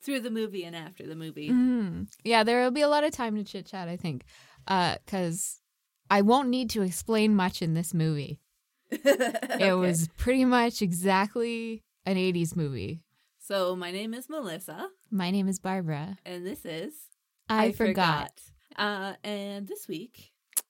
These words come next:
Speaker 2: I forgot Teen Witch.
Speaker 1: Classic.
Speaker 2: Yep. Uh, I had only seen, I don't, have you seen any of Teen Witch?
Speaker 1: Um, I've only seen the one clip.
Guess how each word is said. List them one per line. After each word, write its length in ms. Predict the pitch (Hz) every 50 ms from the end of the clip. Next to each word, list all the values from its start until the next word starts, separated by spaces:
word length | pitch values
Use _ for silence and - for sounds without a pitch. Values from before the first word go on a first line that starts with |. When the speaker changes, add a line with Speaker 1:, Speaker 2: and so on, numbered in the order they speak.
| _ _ _
Speaker 2:
I 120 | 226 247 262
forgot 720 | - 285 254 202 185 180 196 226 269 269 - - - - _ _ _ _ _ _ _ _ _ _ _
Teen 340 | - - 311 311 311 302 302
Witch. 540 | 269 269 240 165 - - - - - - - _ _ _ _ _ _ _ _ _ _ _ _ - _
Speaker 1:
Classic. 580 | - 165 151 147 156 160 _ 170 160 160 - _ _ _ _ _ _
Speaker 2:
Yep. 300 | - 185 180 180 175 - - _ _ _ _ _ -
Uh, 300 | 196 202 202 196 196 185 -
I 60 | 196
had 120 | 214 226
only 260 | 240 247 262 302 359
seen, 420 | 330 - - - 220 220 214 214 208
I 180 | - - 190
don't, 200 | 196 214 220 220
have 160 | - 190 196 208
you 80 | 214
seen 180 | 233 - 277 247
any 200 | 185 165 175 185
of 60 | 190
Teen 200 | 190 - 214 208
Witch? 280 | 214 226 247 - - - _ _ _ _ _ _ _ _ _ _ _ _
Speaker 1:
Um, 300 | 165 180 196 202 208 202
I've 100 | 220 214
only 180 | 220 226 226 226
seen 160 | 226 247 226
the 120 | 220 196 180
one 600 | 180 175 175 175 170 165 165 165 165 165 165 160 - _
clip. 340 | _ - 185 151 - _ _